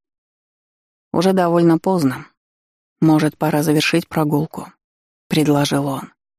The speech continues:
Подумав, что на сегодня с неё уже достаточно приключений,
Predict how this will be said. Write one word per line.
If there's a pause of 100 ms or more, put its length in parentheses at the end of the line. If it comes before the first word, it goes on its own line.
(880)
Подумав,
что
на
сегодня
с
неё
уже
достаточно
приключений,